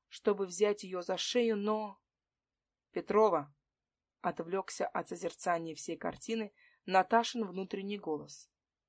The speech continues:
«Встань! Сидишь на льду! Цистита давно не было!» «Встаю, встаю!» кивнула Наташа, наблюдая за тем, как застывает в ужасе лицо мужчины.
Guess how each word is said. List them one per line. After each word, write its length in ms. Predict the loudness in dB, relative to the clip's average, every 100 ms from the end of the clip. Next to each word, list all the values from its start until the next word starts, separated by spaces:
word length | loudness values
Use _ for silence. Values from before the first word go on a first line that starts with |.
| _ _
«Встань! 540 | -12 -10 0 0 0 -10 _ _ _ _
Сидишь 420 | -10 -10 -4 -4
на 100 | -4
льду! 320 | -8 -6 -8 _ _ _ _ _ _
Цистита 420 | -10 -8 -2 2 6
давно 240 | 6 4
не 140 | -8 -8
было!» 280 | -10 -12 _ _ _ _ _ _
«Встаю, 380 | -14 -8 -2 -2
встаю!» 540 | -2 2 2 2 -10 -14 _ _ _ _ _
кивнула 440 | -12 -8 -6 -8 -10
Наташа, 580 | -12 -6 -4 -2 -6 -10 _ _ _
наблюдая 560 | -2 -2 0 2 4 4
за 160 | 0 -6
тем, 300 | -2 -2 -4 _ _ 2
как 200 | 4 4
застывает 600 | 0 -4 2 6 6 4
в 180 | -6 -6
ужасе 340 | -4 -4 -4 -6
лицо 320 | -6 -4 -4
мужчины. 680 | -4 -4 -4 -4 -8 -12